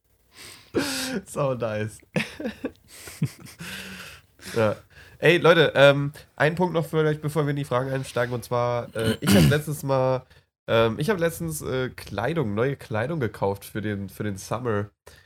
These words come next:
Und, äh, dann hab ich mir einfach mal ein Stichwort aufgeschrieben: hier Thema Mode.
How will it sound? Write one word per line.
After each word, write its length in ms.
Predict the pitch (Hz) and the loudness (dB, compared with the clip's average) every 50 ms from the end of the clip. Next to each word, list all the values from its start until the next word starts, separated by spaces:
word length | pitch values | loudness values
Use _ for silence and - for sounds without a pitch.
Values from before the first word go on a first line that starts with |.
| _ _ _ | _ _ _
Und, 640 | - - 107 113 113 113 117 117 120 117 - - | -6 -2 0 2 2 0 0 -4 -8 -10 -10 -6
äh, 320 | - 110 110 110 110 107 107 | -2 0 0 2 0 0 0
dann 140 | - 107 113 | -2 -2 -2
hab 120 | 123 - | -2 -4
ich 120 | - 147 147 | -4 -4 -2
mir 100 | 123 - | -2 0
einfach 160 | 127 127 127 | 0 0 2
mal 80 | 127 | 0
ein 60 | 123 117 | 0 0
Stichwort 340 | - - 151 147 165 139 | -2 -4 -4 -2 0 -2
aufgeschrieben: 320 | 120 123 - 127 127 127 131 | -2 -2 -4 -4 -6 -4 -2
hier 140 | 127 117 - | -4 -4 -2
Thema 280 | - 143 139 139 120 | -4 -2 0 2 2
Mode. 520 | 110 110 117 131 151 170 131 110 92 - | 2 2 2 2 2 4 2 2 0 -2